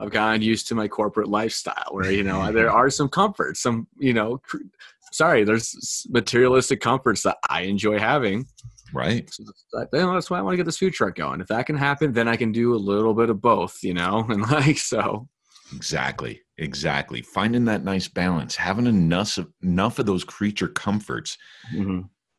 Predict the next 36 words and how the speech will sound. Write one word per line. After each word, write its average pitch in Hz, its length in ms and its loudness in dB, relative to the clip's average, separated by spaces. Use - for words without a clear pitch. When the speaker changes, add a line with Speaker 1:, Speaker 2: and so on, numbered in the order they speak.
Speaker 2:
but 90 340 2
having 87 360 -2
enough 78 260 0
flexibility 78 800 -2
and 65 120 -8
freedom 71 380 -6
to 64 80 -12
be 62 160 -12
able 60 140 -14
to - 80 -16
get 55 140 -16
out 57 220 -8
there. - 160 -14
Speaker 1:
I 104 100 6
alwa-, 135 260 4
I, - 100 -4
I 120 60 4
Speaker 2:
And - 40 6
Speaker 1:
always 131 160 4
like 127 160 0
to - 80 -20
tell, 104 200 -8
yeah, 80 140 -4
I - 60 -2
always 104 180 2
like 104 80 2
to 98 80 -4
say 107 160 2
that, 101 100 4
like, 95 160 -2
I 92 80 0
wanna 117 220 4
travel 110 340 0
the 101 80 0
world, 104 520 2
but 113 180 0